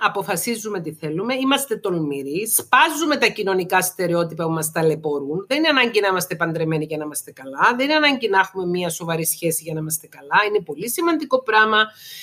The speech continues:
η συντροφικότητα, η σεξουαλική πληρότητα.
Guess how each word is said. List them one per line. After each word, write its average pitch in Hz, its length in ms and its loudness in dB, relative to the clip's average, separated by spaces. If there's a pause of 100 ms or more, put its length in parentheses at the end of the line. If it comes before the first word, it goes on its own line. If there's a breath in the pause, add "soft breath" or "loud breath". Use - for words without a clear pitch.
(140)
η 214 120 -2
συντροφικότητα, 208 1080 0 (240)
η 202 40 0
σεξουαλική 208 680 -2
πληρότητα. 196 1120 2